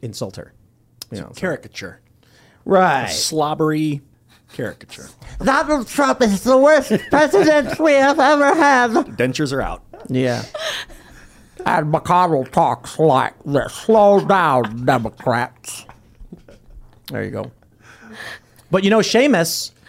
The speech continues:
Speaker 1: will only ever give me Doctor Fauci. I get a, I get a message from Seamus on Facebook, and I'm like, "Oh, Seamus," he's like, he's, he's messaging me again. Like, I, you know, I'm all excited. He's my friend. He's, he's not talking to me, and he's, and, uh, it's a doc, it's a Google document, and I'm like, "Oh, he just wants me to be Fauci.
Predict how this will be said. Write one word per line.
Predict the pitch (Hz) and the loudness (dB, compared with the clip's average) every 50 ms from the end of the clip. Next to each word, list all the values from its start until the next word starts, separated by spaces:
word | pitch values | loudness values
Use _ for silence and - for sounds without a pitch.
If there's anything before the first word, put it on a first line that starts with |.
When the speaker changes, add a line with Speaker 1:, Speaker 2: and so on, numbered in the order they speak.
| - - - - - - - | -20 -20 -20 -20 -14 -4 2
Speaker 1:
will | 175 196 202 202 196 | 4 4 4 6 4
only | 208 226 240 233 233 226 | 4 4 4 4 4 4
ever | 202 202 180 202 | 4 4 4 4
give | 180 147 196 185 151 | 4 4 2 2 2
me | 190 180 | 0 0
Doctor | 160 175 160 - - 151 | 0 0 0 0 -2 -2
Fauci. | - 175 165 160 160 - 117 95 95 - _ _ _ _ _ _ _ _ _ - - | 0 2 0 0 0 -2 -8 -10 -12 -14 _ _ _ _ _ _ _ _ _ -6 -2
I | 175 180 | -2 2
get | 175 202 | 2 2
a, | 202 190 - | 2 2 0
I | - 190 | 0 2
get | 196 226 220 | 2 4 4
a | |
message | 202 208 220 214 220 226 180 - | 4 4 2 2 0 -2 -4 -2
from | 220 202 190 | -2 -2 0
Seamus | - - 202 196 196 180 - 185 | 0 0 0 0 0 0 0 -2
on | 165 151 | -2 0
Facebook, | - 185 180 180 - - 180 - - | 0 0 0 0 0 0 -2 -2 0
and | 165 165 | 0 -2
I'm | 165 | 0
like, | 175 180 208 | 0 0 0
"Oh, | 262 349 | 0 -2
Seamus," | 330 - 381 415 453 453 466 403 - - | -2 -2 0 0 2 2 2 0 0 -4
he's | - 254 240 | -6 -6 -6
like, | 240 240 | -6 -4
he's, | 262 254 240 | -4 -2 0
he's | 269 240 247 247 | 0 0 2 2
messaging | 269 302 302 330 339 294 | 0 0 -2 -2 -6 -6
me | 311 | -4
again. | 311 302 302 277 262 | -2 0 0 2 0
Like, | 226 233 - - - - - - - - | 0 -2 -4 -16 -20 -20 -20 -14 -10 -6
I, | - 214 | -4 -4
you | 214 202 233 254 | -4 0 0 2
know, | 240 | 2
I'm | 233 226 | 4 4
all | 214 214 | 2 2
excited. | 208 - 262 262 277 269 247 208 | 2 2 2 2 2 2 2 2
He's | 202 196 | 0 0
my | 202 190 175 | 0 0 0
friend. | - - 214 233 254 247 | 0 0 0 2 2 2
He's, | 208 180 156 | 0 0 -2
he's | - - 165 160 | -2 -4 -2 -2
not | 185 175 - | -2 -2 0
talking | 196 214 226 220 202 | 0 0 0 0 -2
to | 196 | -4
me, | 185 180 | -2 -2
and | 151 160 | -2 0
he's, | 160 143 - | -2 -2 -2
and, | - - 165 160 165 - | -2 -4 -4 -4 -2 -2
uh, | 147 - 160 | -4 -4 -2
it's | 147 | -2
a | 165 | -2
doc, | 135 135 151 156 175 165 | 0 0 0 0 0 -2
it's | - 143 - | -6 -6 -6
a | 147 | -4
Google | 120 139 175 175 180 143 | -2 0 0 2 2 2
document, | 143 120 117 - 127 117 110 107 101 - _ _ _ _ _ _ _ _ _ - | 0 0 -2 -2 -6 -8 -8 -10 -12 -16 _ _ _ _ _ _ _ _ _ -6
and | 156 156 | -2 -2
I'm | 147 147 | -2 0
like, | 139 127 120 123 123 | 0 0 -2 -2 -4
"Oh, | 120 113 101 - - - _ _ _ - - - - - - | -8 -10 -10 -12 -14 -20 _ _ _ -12 -10 -10 -10 -10 -14
he | _ - | _ -10
just | 160 151 - - | -8 -8 -6 -6
wants | 135 117 110 - | -6 -6 -6 -6
me | 117 110 | -8 -10
to | 104 | -10
be | 104 110 | -10 -12
Fauci. | - - 104 107 - - 95 104 - | -10 -10 -10 -10 -10 -12 -14 -16 -16